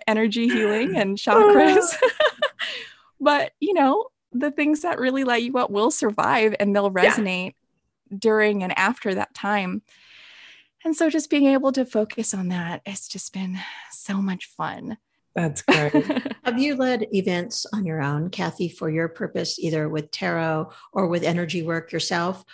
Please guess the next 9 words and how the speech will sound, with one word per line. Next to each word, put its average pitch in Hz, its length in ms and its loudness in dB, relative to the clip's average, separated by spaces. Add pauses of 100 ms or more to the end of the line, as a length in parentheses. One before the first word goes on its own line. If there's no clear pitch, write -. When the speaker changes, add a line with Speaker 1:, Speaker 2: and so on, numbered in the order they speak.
(160)
Speaker 3:
or 160 460 -2
are, 160 140 0
right 165 220 -4
now, 170 260 -2
are 165 220 -4
you, 160 560 -4
um, 156 380 -8 (240)
assisting - 600 -4
others 170 520 0